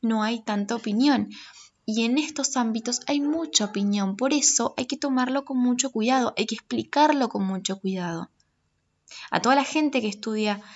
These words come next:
estas cosas, este tipo de, al igual que la psicología también, que es, em, la conciencia, es algo muy complejo. Uno no puede medir, eh, empíricamente <laughs> dónde empieza la conciencia, dónde termina, dónde empieza el subconsciente.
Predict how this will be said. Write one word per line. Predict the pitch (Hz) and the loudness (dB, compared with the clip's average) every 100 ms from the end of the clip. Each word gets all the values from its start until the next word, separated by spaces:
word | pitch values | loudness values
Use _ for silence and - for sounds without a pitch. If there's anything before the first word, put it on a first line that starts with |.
| - | -12
estas | - 196 190 | -10 -6 -6
cosas, | - 240 226 - 196 202 | -2 -2 0 0 -2 -2
este | 202 202 | -8 -8
tipo | 202 202 208 | -6 -4 -2
de, | 202 202 | -2 -4
al | - 180 | -4 -2
igual | 190 196 | 0 0
que | 190 | -2
la | 180 | -4
psicología | - - 180 - 262 208 | -6 -6 -8 -2 0 0
también, | 175 190 202 | -2 -2 -2
que | 196 | -2
es, | 185 - - - - _ | -4 -6 -14 -20 -20 _
em, | 190 180 170 170 170 185 - - | -6 -6 -6 -8 -8 -10 -14 -10
la | - 175 | -6 -4
conciencia, | 175 170 - 247 254 247 247 226 226 - - - _ - | -2 -2 2 4 4 2 2 0 -2 -8 -20 -20 _ -6
es | 175 175 - - _ - | -4 -2 -4 -8 _ -6
algo | 180 185 | -4 -2
muy | 190 226 | -2 -2
complejo. | - 226 190 226 294 311 - 190 - | -2 -2 0 2 2 0 0 0 2
Uno | 247 | 2
no | 254 208 | 2 0
puede | 254 294 277 | 2 2 2
medir, | 214 180 190 208 190 - - - - | 0 0 0 0 -2 -8 -20 -20 -4
eh, | 190 175 170 165 196 - _ | -2 -2 -4 -6 -8 -12 _
empíricamente | 185 185 226 226 202 196 233 233 220 | -4 0 0 0 2 4 4 4 2
<laughs> | - 190 | -2 0
dónde | 226 226 220 | 2 2 2
empieza | 214 220 220 | 0 -2 0
la | 214 | 0
conciencia, | 196 196 214 269 277 254 220 | 2 0 0 0 -2 0 0
dónde | 202 208 | 0 0
termina, | 202 190 214 262 247 214 | -2 -2 0 2 2 0
dónde | 202 196 | 0 -2
empieza | 196 202 | -2 -2
el | 190 | -4
subconsciente. | 196 - 185 180 - 247 240 196 | -6 -4 -4 -2 -2 0 0 -2